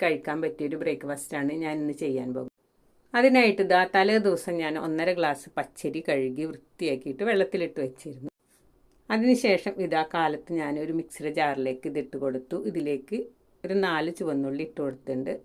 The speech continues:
അതേപോലെ ഒരു കോഴിമുട്ട പൊട്ടിച്ചൊഴിക്കുന്നുണ്ട്. എന്നിട്ട് ഇതാ നമ്മളിത് നന്നായിട്ട് അരച്ചെടുക്കുകയാണ്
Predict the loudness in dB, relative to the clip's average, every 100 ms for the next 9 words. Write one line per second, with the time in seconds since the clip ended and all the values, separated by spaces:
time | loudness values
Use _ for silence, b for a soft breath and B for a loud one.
0 | -6 -4 -4 -4 -4 -4 -4 -4 -2 0
1 | 0 -2 -6 -8 -10 -10 -8 -8 -10 -12
2 | -12 -14 -20 _ b b b b b 2
3 | 4 4 4 4 4 2 0 -2 -4 -4
4 | -4 -2 -4 -2 -2 -2 -2 -2 -2 -2
5 | -2 -2 -4 -4 -4 -4 -6 -4